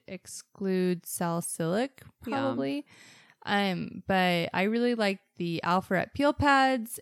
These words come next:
Speaker 1: and I like the, um, um, Alpha Therapeutic Body Scrub from Glymed,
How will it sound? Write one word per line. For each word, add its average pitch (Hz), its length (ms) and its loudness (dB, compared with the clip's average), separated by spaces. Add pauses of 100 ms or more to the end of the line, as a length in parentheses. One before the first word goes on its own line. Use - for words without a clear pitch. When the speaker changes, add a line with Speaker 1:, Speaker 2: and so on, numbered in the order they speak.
(100)
Speaker 1:
and 185 540 0
I 175 160 -2
like 170 260 -2 (120)
the, 165 440 -2
um, 160 200 -6 (260)
um, 160 440 -6 (520)
Alpha 180 280 0
Therapeutic 160 580 -2
Body 170 260 0
Scrub 180 460 0 (180)
from 165 540 -2
Glymed, 233 640 2